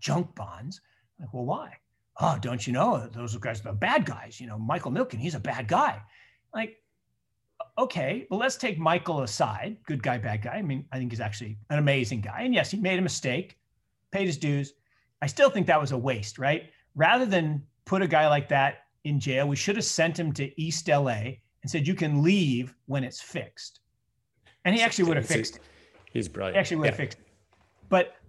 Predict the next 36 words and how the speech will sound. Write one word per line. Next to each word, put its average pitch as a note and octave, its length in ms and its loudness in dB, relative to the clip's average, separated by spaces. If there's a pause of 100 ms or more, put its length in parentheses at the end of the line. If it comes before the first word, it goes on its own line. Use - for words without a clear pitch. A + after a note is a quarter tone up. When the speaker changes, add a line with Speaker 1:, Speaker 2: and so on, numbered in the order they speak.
(100)
Speaker 1:
but G3 100 0
my A3 140 4
point A#3 240 2
was, G3 260 0 (400)
let's A3 200 -2
take C#4 360 -2
Michael E3+ 380 2
off, D3 440 4
off D3+ 280 0
the, C#3+ 240 -10
the, C#3 220 -4
the C#3+ 120 -8
table G3+ 380 -4
here, A#2+ 340 -4 (260)
or E3+ 140 -2
any G3 240 4
actor C3 460 0
for G#2 100 -6
that B2 180 -2
matter, A2+ 320 -4 (300)
and E3 80 0
let's G#3+ 180 4
look G#3 220 2
at - 80 0
the F3+ 80 0
innovation. B2+ 560 -2 (640)
What B3 160 2
did D4 160 2
high E3+ 360 0
yield D3 500 2
funding A#2+ 640 -2
do? F3+ 360 -4 (720)
Well, E3 120 -2
it F3 100 -4
opened G3+ 360 2
up D3+ 260 4